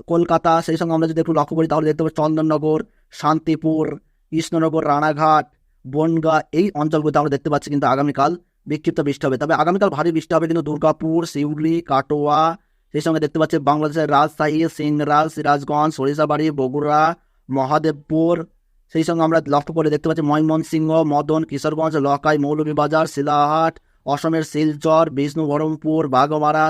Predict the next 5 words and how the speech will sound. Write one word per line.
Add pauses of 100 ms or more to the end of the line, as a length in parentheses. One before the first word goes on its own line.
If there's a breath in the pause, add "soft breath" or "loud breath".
(100)
তুরা, (520)
বনগাছি, (460)
গোয়ালপাড়া, (120)
ধুবড়ী, (100)
কোচবিহার,